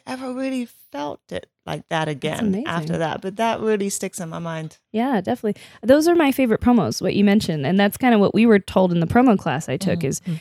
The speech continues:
Speaker 2: yeah, you can, you can talk smack about somebody and talk down to, about them when you do the promo, but then why should anyone care about the match?
Speaker 1: Right.
Speaker 2: Um, so the real great people who could, I was told, the people who do the,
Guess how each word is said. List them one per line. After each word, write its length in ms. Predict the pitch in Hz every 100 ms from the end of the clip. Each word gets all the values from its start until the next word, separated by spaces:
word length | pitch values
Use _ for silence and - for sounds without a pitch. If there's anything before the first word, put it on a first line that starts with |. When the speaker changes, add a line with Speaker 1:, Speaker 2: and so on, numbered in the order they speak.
| -
Speaker 2:
yeah, 120 | 285
you 140 | 302 269
can, 180 | 240 208
you 100 | 220
can 140 | 220 208
talk 260 | 190 -
smack 360 | - 185 190 214
about 240 | 170 151
somebody 380 | - 180 165 143
and 80 | 160
talk 200 | 165 156
down 340 | 175 175 185 175
to, 160 | 175 - -
about 340 | 170 160 160
them 140 | 165 165
when 120 | 165
you 120 | 165
do 120 | 165
the 100 | 165
promo, 360 | 165 240 247 208
but 160 | 185 175
then 140 | 185
why 160 | 175 175
should 220 | - 185
anyone 360 | 180 170 165 165
care 220 | 165 156
about 300 | 151 131 - _
the 60 |
match? 480 | 170 135 - - - _ _
Speaker 1:
Right. 220 | 175 165 - -
Speaker 2:
Um, 380 | 190 175 165
so 200 | 165 202
the 160 | 185 180
real 300 | 180 214 240
great 380 | 190 190 175 - _ _
people 280 | - 190 175
who 100 | 175
could, 200 | 170 165 - -
I 120 | 160
was 160 | 160 -
told, 400 | - 180 143 131
the 60 |
people 240 | 175 185 180
who 80 | 180
do 100 | 165
the, 140 | 165